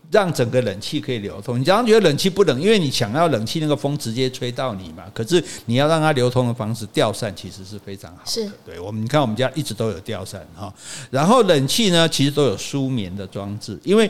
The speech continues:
Speaker 1: 即使是变频的冷气，你睡到快天亮还是会比较冷，会太冷。所以它舒眠的装置，你可以设一个时间，那到那个时候它就不会说越来越冷。
Speaker 2: 嗯哼。
Speaker 1: 哦，那你这个也可以省电。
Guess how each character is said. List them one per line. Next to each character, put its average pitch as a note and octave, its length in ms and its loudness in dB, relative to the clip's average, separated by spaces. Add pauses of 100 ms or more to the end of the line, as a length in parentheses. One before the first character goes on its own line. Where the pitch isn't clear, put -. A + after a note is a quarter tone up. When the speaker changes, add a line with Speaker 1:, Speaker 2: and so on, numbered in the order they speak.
(260)
Speaker 1:
即 A3+ 180 4
使 G#3+ 160 4
是 D#3 100 6
变 F#3 240 4
频 C3+ 140 0
的 C3 80 0
冷 G#2+ 140 -2
气， D3+ 160 -6
你 G#2+ 120 -4
睡 B2+ 200 -2
到 C#3 120 0
快 C3+ 160 -2
天 B2 220 -2
亮 B2 100 -4
还 F#2 120 -10
是 B2+ 120 -10
会 A2 240 -8
比 F#2+ 100 -18
较 G#2 240 -8
冷， E2+ 180 -20 (200)
会 B2 80 -14
太 A#2+ 220 -8
冷。 F#2 140 -12 (500)
所 F3 100 2
以 F#3+ 40 6
它 F#3+ 100 4
舒 F#3+ 240 2
眠 D#3 140 2
的 C3 100 2
装 C#3 260 0
置， C#3 160 -4 (160)
你 A#2 140 0
可 C#3+ 100 2
以 E3 60 4
设 - 260 0
一 C#3 60 4
个 B2+ 140 0
时 A2+ 240 -4
间， B2+ 240 0
那 C#3 100 -6 (220)
到 F#3+ 160 6
那 F3 80 0
个 E3 80 2
时 B2 280 -4
候 C3 260 2 (180)
它 C3 180 -2
就 D3 120 -4
不 A2 260 -6
会 C#3+ 180 2
说 B2+ 220 -4
越 E3 120 2
来 G2+ 160 -4
越 A2 220 -4
冷。 - 140 -14 (140)
Speaker 2:
嗯 A#3+ 160 -2
哼。 A#3 100 -10
Speaker 1:
哦， - 120 -8 (120)
那 C#3+ 260 -2
你 A2+ 100 -12 (120)
这 - 100 -2
个 C#3+ 80 0
也 F#2+ 160 -4
可 A2+ 140 -6
以 A#2 80 -2
省 E2+ 180 -8 (100)
电。 G2+ 240 -14